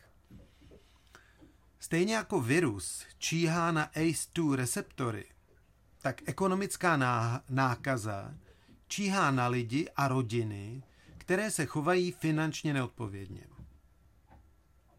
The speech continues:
Stejně jako virus už v naší populaci kraluje a dělá si, co chce, stejně tak je rozhodnuto o tom, kdo z rodin v ekonomickém bazénu nevystačí s dechem,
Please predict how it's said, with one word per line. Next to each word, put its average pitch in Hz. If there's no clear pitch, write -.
Stejně 202
jako 196
virus 120
už 143
v 147
naší 170
populaci 165
kraluje 143
a 120
dělá 135
si, 151
co 156
chce, -
stejně 185
tak 208
je 202
rozhodnuto 170
o 123
tom, 117
kdo 180
z 120
rodin 147
v -
ekonomickém 165
bazénu 135
nevystačí 151
s 113
dechem, 113